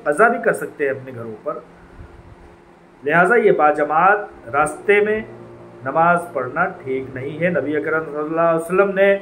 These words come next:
फरमाया कि बेशक हुजूर सल्लल्लाहु अलैहि वसल्लम ने सात जगहों पर नमाज पढ़ने से मना फरमाया है। नंबर एक,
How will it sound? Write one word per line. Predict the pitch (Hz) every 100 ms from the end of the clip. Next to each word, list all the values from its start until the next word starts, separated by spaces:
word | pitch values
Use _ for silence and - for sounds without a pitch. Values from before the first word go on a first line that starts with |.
| - - -
फरमाया | 165 175 196 220
कि | 214 185
बेशक | 185 185 202
हुजूर | 175 175 220
सल्लल्लाहु | 214 208 208
अलैहि | 208
वसल्लम | 214 214
ने | 214 226 240 - - -
सात | - 180 214 208
जगहों | 214 196 190 208
पर | 226
नमाज | 185 180 190 190
पढ़ने | 170 175
से | 202 175
मना | 160 160
फरमाया | 147 139 127 113
है। | 110 113
नंबर | 151 165 156
एक, | 156 185 196